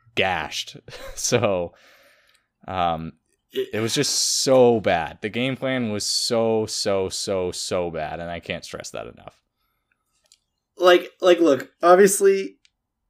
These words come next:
Speaker 2: Karl Dorrell, I mean, t-, to me, the person most to blame is, is Chev, because it's his offense. He, obvi-, I mean, I, I don't see Karl Dorrell as being the kind of guy that's, like, he is micromanaging everything and making sure everything fits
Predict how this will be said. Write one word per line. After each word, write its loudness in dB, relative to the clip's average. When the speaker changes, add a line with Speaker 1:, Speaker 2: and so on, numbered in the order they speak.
Speaker 2:
Karl 8
Dorrell, 4
I 0
mean, -2
t-, -8
to 4
me, 4
the 6
person 2
most 2
to -2
blame -2
is, -8
is -6
Chev, -4
because -6
it's -8
his -2
offense. -4
He, -6
obvi-, 2
I 0
mean, -2
I, 4
I 2
don't 0
see -4
Karl 2
Dorrell -4
as -6
being -8
the -8
kind -6
of -10
guy -4
that's, -8
like, -10
he 0
is 0
micromanaging -4
everything -6
and -10
making -8
sure -6
everything -8
fits -8